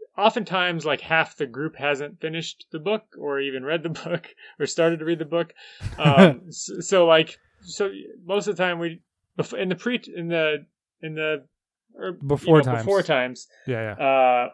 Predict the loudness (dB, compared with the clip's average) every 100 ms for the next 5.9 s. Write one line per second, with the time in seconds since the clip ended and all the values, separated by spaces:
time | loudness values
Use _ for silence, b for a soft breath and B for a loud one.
0 | -4 -2 2 2 2 2 2 2 0 -2
1 | -8 -10 -8 -8 -6 -8 -4 -4 -2 -4
2 | -4 -6 -6 -6 -10 -10 -6 -6 -8 -12
3 | -12 -12 -14 -12 -4 -2 0 -2 -4 -8
4 | -6 -4 -4 -4 -4 -8 -10 -4 -2 0
5 | -2 -2 -2 -2 -4 -6 -6 -6 -6